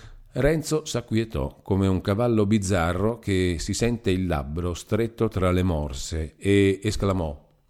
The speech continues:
"Pazienza." "Bravo figliuolo", disse il notaio, "questa è la vera maniera d'uscirne a bene.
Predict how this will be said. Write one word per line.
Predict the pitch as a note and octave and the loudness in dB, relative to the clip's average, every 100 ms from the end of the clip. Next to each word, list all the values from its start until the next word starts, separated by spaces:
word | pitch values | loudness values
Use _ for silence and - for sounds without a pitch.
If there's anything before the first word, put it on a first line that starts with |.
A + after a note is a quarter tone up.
| _ - | _ -10
"Pazienza." | - G2 F#2 D#2 C2+ - - - - - - - - - - _ _ - | -4 -2 0 -2 -4 -8 -10 -14 -16 -20 -20 -20 -20 -20 -20 _ _ 0
"Bravo | F#2+ C3+ D3+ D3 D3 | 6 8 8 8 8
figliuolo", | D3+ D3+ D3+ D3+ D3+ D3 D3 - | 6 8 10 10 8 6 2 -10
disse | E2 D2+ D#2 - | -8 -2 0 0
il | E2+ | 0
notaio, | E2 D#2+ - D#2+ D#2+ D#2 - | 0 -2 -2 0 0 -4 4
"questa | C3+ E3 D3+ - A2+ A2+ | 8 8 8 4 6 6
è | A2 | 6
la | A2 | 4
vera | G#2 A#2 A#2 A2+ | 4 2 4 2
maniera | G2+ G#2 G#2 G#2 G2 | 2 2 2 2 2
d'uscirne | F#2+ F#2 G2 G#2 F#2+ F#2+ F2+ | 2 0 0 2 2 2 0
a | - F#2 | 2 2
bene. | F2+ E2 D#2 D#2+ D2+ | 4 4 2 0 -4